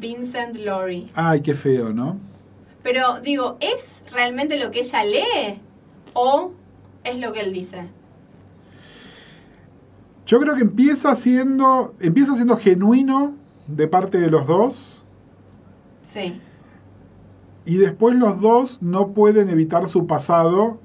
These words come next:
Speaker 2: él en los códigos que utiliza con ella y ella en la manera de leerlos. Es decir, aún si hubo un malentendido, es un malentendido informado por el pasado de los dos.
Speaker 1: Pero digo, él, lo que es raro es que se,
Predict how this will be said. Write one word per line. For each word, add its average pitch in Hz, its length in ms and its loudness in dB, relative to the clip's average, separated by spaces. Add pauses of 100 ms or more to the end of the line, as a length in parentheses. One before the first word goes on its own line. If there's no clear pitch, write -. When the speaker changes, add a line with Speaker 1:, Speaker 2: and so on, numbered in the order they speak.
(140)
Speaker 2:
él 214 200 6
en 226 140 2
los 165 160 -2
códigos 214 440 2
que 180 100 -2
utiliza 185 380 -2
con 196 160 0
ella 247 360 0
y 190 140 2
ella 202 160 4
en 202 60 0
la 165 100 2
manera 160 340 2
de 151 100 4
leerlos. 113 680 -4 (580)
Es 156 80 -2 (100)
decir, 196 140 4
aún 254 240 4
si 294 100 2
hubo 277 200 6
un 247 60 0
malentendido, 208 800 4
es 190 120 0
un - 240 -4
malentendido 185 580 0
informado 220 760 2
por 175 140 -2
el 151 80 0
pasado 156 460 0
de 135 80 -2
los 107 160 -6
dos. - 320 -18 (1300)
Speaker 1:
Pero 220 140 -8
digo, 208 300 -4
él, 254 420 -6 (340)
lo 233 160 -6
que 311 80 -6
es 302 100 -8
raro 320 600 -2
es 202 120 -14
que 226 100 -14
se, 196 160 -14